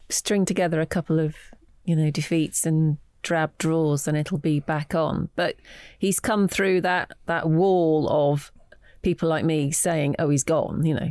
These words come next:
tomorrow morning he'll be gone." But there was not the will to sack him, um,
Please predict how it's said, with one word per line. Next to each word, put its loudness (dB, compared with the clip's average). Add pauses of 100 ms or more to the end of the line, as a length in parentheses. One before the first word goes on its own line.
tomorrow 0
morning 0
he'll 2
be 0
gone." -4 (720)
But -4
there 0
was 0
not 0
the 0
will 2
to -2
sack -4
him, -2 (280)
um, -2